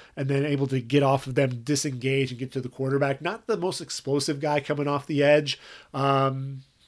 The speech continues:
but a guy who can definitely get, get after the quarterback. At defensive tackle, you got Adam Shuler,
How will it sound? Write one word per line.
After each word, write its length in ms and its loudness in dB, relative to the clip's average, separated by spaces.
but 160 4
a 40 0
guy 220 4
who 80 4
can 140 -4
definitely 320 0
get, 260 -4
get 140 4
after 240 0
the 80 -8
quarterback. 560 0
At 100 -10
defensive 380 -2
tackle, 360 2
you 120 0
got 260 4
Adam 260 -2
Shuler, 680 2